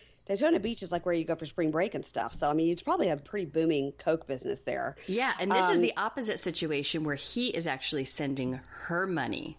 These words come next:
Speaker 2: to survive. So he is supporting her life. That, we have never seen such a thing before on Love After Lockup, right? This is the first time that the
Speaker 1: Uh,
Speaker 2: inmate
Speaker 1: that,
Speaker 2: is
Speaker 1: yeah.
Speaker 2: sending the person on the outside money.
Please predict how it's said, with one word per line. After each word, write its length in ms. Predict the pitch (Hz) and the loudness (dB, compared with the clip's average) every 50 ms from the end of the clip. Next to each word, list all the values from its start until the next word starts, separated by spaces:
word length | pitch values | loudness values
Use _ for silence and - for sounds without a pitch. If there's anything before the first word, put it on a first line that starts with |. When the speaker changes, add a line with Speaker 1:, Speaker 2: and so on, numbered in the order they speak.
| - | -8
Speaker 2:
to 140 | - - 147 | -6 -2 -2
survive. 500 | - - 131 120 - 120 110 76 - - - | 0 0 -2 -2 -2 -2 -2 -2 -4 -6 -6
So 180 | - - - 151 | -4 -2 -2 -2
he 300 | 143 147 - 214 220 185 | -4 -4 -4 -2 -2 0
is 120 | 151 151 | 0 0
supporting 520 | - - 170 - - 175 156 139 135 131 135 | 0 -2 -2 -4 -4 -4 -2 -2 -2 -2 -4
her 340 | 127 - - - 165 165 165 | -6 -6 -6 -4 -2 -2 -2
life. 480 | 156 117 67 - - - - - - - - - - - - - - | -2 -4 -4 -4 -8 -10 -14 -18 -18 -18 -20 -20 -20 -20 -18 -8 -4
That, 260 | 170 180 175 - - | -4 -2 -4 -4 -4
we 140 | 160 220 233 | -2 -2 -2
have 120 | 208 185 | -2 0
never 800 | 196 180 170 175 190 233 262 247 233 233 247 208 147 131 - - 151 | -2 -2 0 0 0 0 -2 -4 -4 -2 -2 0 0 -2 -4 -6 -8
seen 360 | - - - 185 156 156 160 | -8 -4 -2 -2 0 0 0
such 240 | 151 - 135 120 - | 0 -2 -2 -2 -4
a 60 | 139 | -6
thing 240 | 127 - 131 120 117 | -4 -4 -4 -4 -4
before 400 | 127 120 - - 127 120 113 92 | -6 -6 -6 -4 -4 -2 -2 -2
on 180 | 80 113 131 131 | -2 -2 -2 -2
Love 160 | 123 123 117 | -2 -2 -4
After 260 | 104 101 - - 120 | -4 -6 -4 -4 -4
Lockup, 500 | 113 120 - - - - 98 78 - - - - | -4 -2 -4 -4 -6 -6 -8 -8 -8 -12 -16 -10
right? 420 | - 131 135 170 220 311 - - - - _ _ - | -6 -4 -2 -2 -4 -4 -6 -12 -14 -14 _ _ -8
This 100 | - 185 | -6 -6
is 40 | 196 | -4
the 80 | 208 196 | -4 -4
first 320 | - 202 185 170 - - | -4 -4 -4 -2 -4 -4
time 320 | - 180 175 151 127 120 123 - - - - - | -2 -2 -2 -2 -2 -4 -6 -10 -14 -20 -14 -8
that 100 | - 147 | -8 -4
the 100 | 156 165 - 185 | -2 0 2 4
Speaker 1:
Uh, 220 | 196 202 - 170 | 4 6 6 4
Speaker 2:
inmate 240 | - 190 165 156 147 | 4 2 2 0 0
Speaker 1:
that, 140 | - 196 165 | 0 0 0
Speaker 2:
is 120 | 160 - - | 0 0 0
Speaker 1:
yeah. 80 | 214 170 | 0 0
Speaker 2:
sending 440 | 165 170 160 160 151 143 139 139 - - - - - - - - - _ _ - | 0 0 0 0 -2 0 -2 -4 -6 -8 -20 -20 -20 -20 -20 -20 -20 _ _ -10
the 80 | 175 | -8
person 340 | 156 - 180 170 165 - 170 151 | -6 -4 -4 -4 -2 -2 -2 -2
on 80 | 143 143 | -2 -2
the 80 | 139 - | -2 0
outside 420 | 131 143 151 - - 156 127 120 | -2 -2 -2 -2 -4 -4 -2 -2
money. 340 | 120 113 - - - - | -4 -4 -6 -8 -12 -18